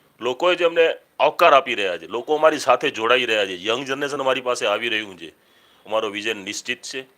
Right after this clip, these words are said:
હું સામે પક્ષે આ કોંગ્રેસની જો વાત કરું તો કોઈ વ્યવસ્થા નહીં, કોઈ અર્થતંત્ર નહીં, કાર્યકર્તાઓ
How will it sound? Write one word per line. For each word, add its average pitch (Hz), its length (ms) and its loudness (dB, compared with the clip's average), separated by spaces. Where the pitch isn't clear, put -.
હું 156 60 -6
સામે 147 340 4
પક્ષે 170 340 0
આ 165 40 6
કોંગ્રેસની 147 600 -6
જો 135 140 -4
વાત 110 240 -2
કરું 98 220 -8
તો 78 160 -18
કોઈ 123 180 -4
વ્યવસ્થા 113 500 -4
નહીં, 120 240 -10
કોઈ 104 160 -8
અર્થતંત્ર 110 640 -6
નહીં, 120 280 -10
કાર્યકર્તાઓ 101 720 -6